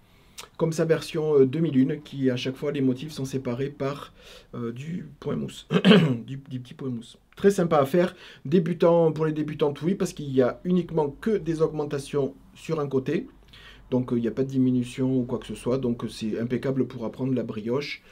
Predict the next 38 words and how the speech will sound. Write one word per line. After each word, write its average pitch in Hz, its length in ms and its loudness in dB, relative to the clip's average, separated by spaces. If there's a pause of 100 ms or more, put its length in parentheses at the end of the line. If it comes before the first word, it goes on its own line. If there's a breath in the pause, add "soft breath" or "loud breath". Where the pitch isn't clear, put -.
(200 soft breath)
et, 123 220 0
euh, 113 240 0
c'est 131 180 2
à, 117 300 2
c'est, 110 580 -4
voilà. 98 160 -10 (300)
Les 113 140 2
rangs 147 180 0
sont 151 200 -2
pas, 139 300 2
euh, 127 680 4
extrêmement 135 500 -2
longs, 143 340 4 (320 loud breath)
donc, 135 280 -2
euh, 110 220 -4
ça 110 140 -8
va, 95 140 -6
c'est, 92 200 -12
euh, 92 140 -12 (360)
et 113 100 -4
il 120 120 0
est 110 40 -2
bien 127 180 2
couvrant 131 380 -4
et 131 100 0
bien, 113 640 -6 (500 loud breath)
bien 127 260 -6
dodu. 135 400 -2
Je 160 120 -4
l'avais 151 180 2
fait 170 340 4
avec, 151 460 0
euh, 147 320 -4
c'était 135 300 -8
du 135 100 -8
cent 185 240 -2
pour 170 220 -8
cent, 156 280 -4